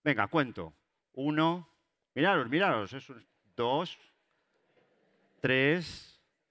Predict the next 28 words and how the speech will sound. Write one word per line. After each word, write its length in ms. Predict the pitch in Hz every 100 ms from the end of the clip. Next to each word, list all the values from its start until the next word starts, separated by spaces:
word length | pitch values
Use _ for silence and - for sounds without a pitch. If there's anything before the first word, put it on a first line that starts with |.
| _ _ -
No 140 | 139
vale 200 | 160 170
ni 100 | 147
poner 280 | 131 131 151
ojitos, 680 | 156 165 170 - 202 196 151
ni 140 | 139
pedir 280 | 135 131 143
luego 200 | 151 147
el 80 | 147
Instagram, 580 | 160 - 165 165 180 175
ni 120 | 135
nada 240 | 127 127
de 80 | 120
eso. 300 | 104 101 92 - _ _ _ _ - - -
Cuatro. 800 | 143 135 151 151 175 175 180 208 - _ _ _ _ _ _ _ - - _ _
Bueno, 240 | 147 147
como 200 | 127 131
veo 120 | 139 170
que 60 |
a 40 | 175
algunos 280 | 170 175 165
os 80 | 156
estaba 340 | 143 175 170
gustando, 640 | 165 151 185 190 202 208 160
dos 220 | 160 151
segundos 360 | 165 160 151
más. 300 | 131 113 104 -
Cinco. 540 | 147 156 - 170